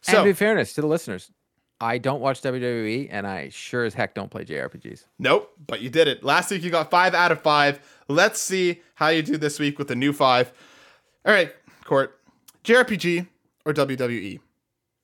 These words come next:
Speaker 1: Joker.
Speaker 2: Oh, no, that's J R P G. That, you gave me an easy one. That is, you did that because you love that game so much.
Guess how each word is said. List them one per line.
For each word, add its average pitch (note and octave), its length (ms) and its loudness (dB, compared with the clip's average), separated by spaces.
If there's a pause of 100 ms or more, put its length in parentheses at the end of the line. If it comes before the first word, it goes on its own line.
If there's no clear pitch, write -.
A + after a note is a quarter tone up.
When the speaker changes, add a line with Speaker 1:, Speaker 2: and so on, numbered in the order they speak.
(460)
Speaker 1:
Joker. C#3+ 400 0 (2250)
Speaker 2:
Oh, B2+ 180 0
no, G#2 140 -2
that's G2+ 280 -6
J A2 160 -2
R G2+ 100 0
P G#2+ 120 -8
G. F2+ 320 -10
That, A#2 180 0
you A#2 100 -8
gave C3 180 -2
me C3 60 -4
an G#2 80 -4
easy G#2 220 -6
one. F2+ 200 -10 (260)
That E3+ 200 -2
is, F3+ 220 -6
you D#3+ 160 -4
did F#3 220 -2
that E3+ 120 0
because B2+ 260 -10
you A#2 120 -10
love G#2 240 -6
that G2 160 -6
game E2 160 -14
so - 160 -16
much. - 320 -16